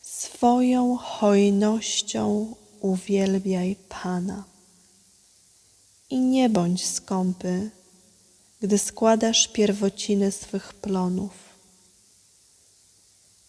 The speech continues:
Ilekroć składasz ofiarę,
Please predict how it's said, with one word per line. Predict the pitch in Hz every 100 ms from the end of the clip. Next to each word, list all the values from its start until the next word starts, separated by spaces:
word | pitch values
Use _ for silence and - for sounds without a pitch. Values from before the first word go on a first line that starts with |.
| _
Ilekroć | 226 226 254 247 254 226 - - -
składasz | - - 214 247 254 247 240 -
ofiarę, | 220 - - 220 226 233 233